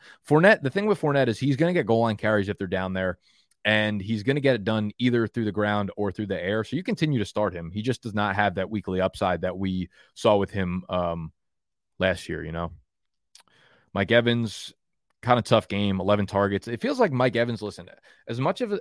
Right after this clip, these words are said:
as a beast as he is and, like, as alpha as he is, he gets fucking alphaed often. But if,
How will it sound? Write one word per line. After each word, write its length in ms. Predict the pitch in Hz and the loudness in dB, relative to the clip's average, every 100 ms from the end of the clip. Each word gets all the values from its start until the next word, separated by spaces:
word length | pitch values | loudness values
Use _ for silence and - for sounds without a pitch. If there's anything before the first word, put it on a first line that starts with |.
| 123 | 2
as 260 | 123 120 | 2 0
a 60 | 107 | -4
beast 340 | 90 110 104 | -2 -4 -2
as 140 | 110 104 | -2 -2
he 160 | 98 | -2
is 260 | 95 110 101 | 0 0 -2
and, 180 | - 101 | -8 -6
like, 220 | 92 - | -6 -6
as 160 | 101 98 | -8 -4
alpha 380 | 104 113 113 110 | 0 0 0 -2
as 180 | 113 101 | -2 -4
he 160 | 98 | -4
is, 160 | 104 107 | -2 -4
he 160 | - 202 | -8 -2
gets 240 | 185 143 | 0 0
fucking 300 | - 104 95 | 0 -2 -2
alphaed 400 | 87 85 - 85 - | -6 -8 -8 -12 -10
often. 420 | 87 80 - 78 80 _ | -8 -8 -10 -20 -20 _
But 240 | 104 98 101 | 2 2 0
if, 140 | 104 | -6